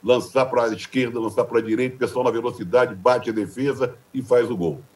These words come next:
Eles fizeram uma barreira, né? Barreira de, de quatro zagueiros. Tem ali o, o Gum, valoroso Gum, né? Que,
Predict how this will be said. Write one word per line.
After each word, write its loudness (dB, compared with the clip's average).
Eles -6
fizeram 2
uma 2
barreira, 4
né? -2
Barreira 0
de, -8
de -16
quatro -2
zagueiros. -2
Tem 2
ali 0
o, 2
o -4
Gum, 4
valoroso 4
Gum, 2
né? 2
Que, -4